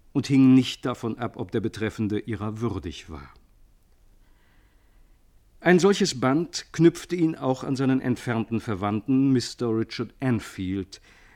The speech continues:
einen wohlbekannten Lebemann. Vielen gab er damit eine Nuss zu knacken, nämlich, was diese beiden wohl aneinander finden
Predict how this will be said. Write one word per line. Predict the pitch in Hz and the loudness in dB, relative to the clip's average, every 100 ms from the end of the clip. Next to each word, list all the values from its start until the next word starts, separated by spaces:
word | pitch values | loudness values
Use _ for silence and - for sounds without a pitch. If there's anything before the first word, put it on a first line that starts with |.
| _ - | _ -4
einen | 123 113 | 0 4
wohlbekannten | 139 113 - 107 - 107 | 4 4 -2 -6 -4 -2
Lebemann. | 104 92 87 80 71 - _ _ _ _ _ _ _ _ - | -2 -4 -6 -8 -12 -18 _ _ _ _ _ _ _ _ -10
Vielen | - 175 151 139 101 | 2 8 8 8 4
gab | 123 113 | 0 0
er | 120 | -2
damit | 104 113 110 | -2 -2 -2
eine | 117 117 | -2 0
Nuss | 135 147 - - | 2 0 -2 -8
zu | 95 | -6
knacken, | 110 107 113 | -4 -2 0
nämlich, | 117 127 123 - - - _ _ - | 2 2 2 -4 -20 -20 _ _ -16
was | 110 139 156 - | -4 -2 -2 -4
diese | - 160 151 | -8 -4 -4
beiden | 113 110 110 127 139 | -2 -2 -2 -2 -4
wohl | 113 120 - | -2 -4 -4
aneinander | 120 113 113 117 | -4 -2 -2 -6
finden | - - 160 92 82 | -8 -6 -4 -4 -8